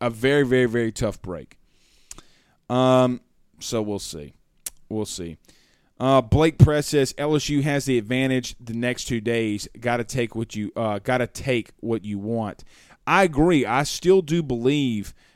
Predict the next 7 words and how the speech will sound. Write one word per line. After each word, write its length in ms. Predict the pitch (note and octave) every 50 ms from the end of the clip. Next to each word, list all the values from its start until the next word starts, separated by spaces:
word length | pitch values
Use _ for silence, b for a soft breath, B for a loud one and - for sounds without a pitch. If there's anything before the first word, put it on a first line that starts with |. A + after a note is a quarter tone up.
| _ _
that 160 | A#2+ A#2 G#2+
they 140 | - B2+ B2+
have, 420 | B2+ B2+ B2 A#2+ A#2+ A#2 G#2+ G#2+ - _
uh, 280 | F#2+ B2 A#2+ A#2 A2+ A2
the 220 | G#2+ A#2 A2+ A2
advantage. 640 | G#2 F#2+ G2+ A#2 A#2 A#2+ A2 G2+ F#2 E2+ - - b b b b b b b b -
Um, 480 | B2+ C3 C3 C3 C3 C3 C3 B2+ B2+